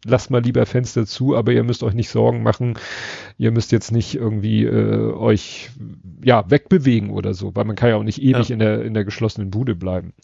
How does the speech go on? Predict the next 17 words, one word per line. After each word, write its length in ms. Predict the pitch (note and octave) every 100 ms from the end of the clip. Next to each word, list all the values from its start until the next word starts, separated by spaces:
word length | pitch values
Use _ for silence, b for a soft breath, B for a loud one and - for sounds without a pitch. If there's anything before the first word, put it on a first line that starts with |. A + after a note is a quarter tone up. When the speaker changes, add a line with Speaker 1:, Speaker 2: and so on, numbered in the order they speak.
| B B B B B B B -
Speaker 1:
Aber 160 | B2+ C3+
es 140 | -
war 100 | E3
schon 180 | - F#3
heftig. 440 | D3+ - A#2 F#2+
Also 160 | A#2 G#2
da 80 | A#2+
ist 160 | A#2+
ja 100 | B2+
wirklich 320 | C3 D3 B2+
alles 280 | - C#3 C#3
so 80 | C3+
ziemlich 340 | - C#3+ B2+
aufgefahren 680 | B2+ C3 - C3 C3+ C3 B2
worden, 760 | B2 B2 B2+ B2 A#2+ A#2+ A#2 -
was, 380 | G#2+ A#2 G2+ -
was, 320 | A2 -